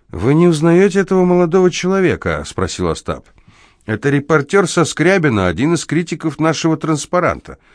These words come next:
С каким, однако, шиком они приехали? Что это значит?» Остап приблизился к пожирателям шашлыка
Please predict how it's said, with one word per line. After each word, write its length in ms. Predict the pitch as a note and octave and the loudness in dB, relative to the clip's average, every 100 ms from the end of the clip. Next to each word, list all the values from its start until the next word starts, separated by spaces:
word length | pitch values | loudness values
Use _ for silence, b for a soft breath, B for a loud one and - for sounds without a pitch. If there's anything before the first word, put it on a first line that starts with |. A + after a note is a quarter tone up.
| b b b | b b b
С 100 | - | -12
каким, 400 | - E2+ - F3+ | -10 -8 -2 0
однако, 460 | F3 D#3+ F3+ - | 0 0 -2 -2
шиком 600 | D3 - - F#3+ - E3 | -4 -4 -4 -4 0 2
они 200 | E3 E3 | 2 2
приехали? 720 | D#3+ D#3+ E3+ E3+ E2+ - D#2 D2+ | 0 -2 -2 -4 -6 -6 -8 -8
Что 300 | - - E3 | -8 -2 0
это 200 | E3 E3+ | 0 -2
значит?» 540 | D3 F#2+ C2+ - - _ _ _ _ _ _ _ _ _ _ _ - | -2 -4 -6 -14 -20 _ _ _ _ _ _ _ _ _ _ _ -4
Остап 440 | G#2+ - D#3+ D#3 | -2 2 0 0
приблизился 800 | - B2 A2+ B2 A2+ A2+ - G2 | -2 -2 0 2 2 0 0 -4
к 80 | - | -2
пожирателям 580 | G2+ G2+ G2 E2+ F2 | -2 2 2 0 -4
шашлыка 640 | E2 E2+ - F2+ - A#2+ D3+ | -4 -8 -6 -6 -2 -2 -2